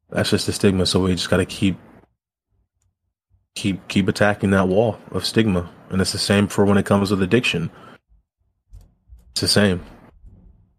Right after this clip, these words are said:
I mean, here, here, here, here's a great one. I mean,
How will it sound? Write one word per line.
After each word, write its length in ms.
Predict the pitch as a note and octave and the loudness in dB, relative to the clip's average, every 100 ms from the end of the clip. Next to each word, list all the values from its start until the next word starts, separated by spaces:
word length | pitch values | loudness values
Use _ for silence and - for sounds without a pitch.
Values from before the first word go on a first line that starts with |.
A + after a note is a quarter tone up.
| _ _ _ - | _ _ _ -6
I 40 | |
mean, 280 | F#2+ F#2 F2+ - - _ - | -2 0 -2 -8 -20 _ 0
here, 180 | G2+ F#2+ | 2 2
here, 220 | G2+ G#2 | 0 0
here, 280 | G2+ A2 G#2 | 2 4 4
here's 200 | A2 G#2 | 2 2
a 40 | |
great 240 | F#2 F2+ E2+ | -2 -2 -2
one. 300 | F#2 G2 A2 - - - | -4 -4 -8 -18 -20 -12
I 80 | F#2 | -6
mean, 380 | F#2 F2+ F2+ | -4 -4 -6